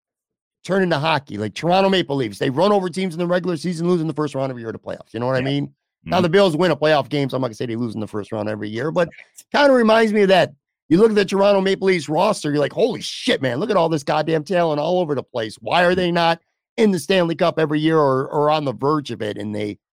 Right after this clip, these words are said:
Speaker 2: Right.
Speaker 1: I kinda feel like the Bills are in that same boat. Anyway, you, one of the teams that you did mention were the Tennessee Titans,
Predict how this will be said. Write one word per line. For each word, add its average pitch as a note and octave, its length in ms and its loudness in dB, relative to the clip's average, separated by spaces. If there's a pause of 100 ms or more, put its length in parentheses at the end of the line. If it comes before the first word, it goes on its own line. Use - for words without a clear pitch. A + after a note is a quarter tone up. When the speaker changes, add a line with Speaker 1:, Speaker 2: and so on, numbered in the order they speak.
Speaker 2:
Right. D#2+ 240 -12 (220)
Speaker 1:
I D#3 80 -2
kinda G3+ 220 2
feel A#3+ 100 2
like A#3 140 4
the G#3+ 80 2
Bills G#3+ 280 2
are G3+ 120 0
in G3 100 0
that F3 240 -2
same E3+ 260 -2
boat. D3 220 0
Anyway, F3+ 300 2
you, B2+ 200 -6
one F#3 160 -2
of B3 80 0
the G3 80 0
teams F#3 260 -6
that D#3 140 -2
you C#3 140 -6
did D#3 180 -2
mention C#3 400 -2
were B2 100 -2
the A2 60 -8
Tennessee B2+ 420 -6
Titans, A#2+ 580 -6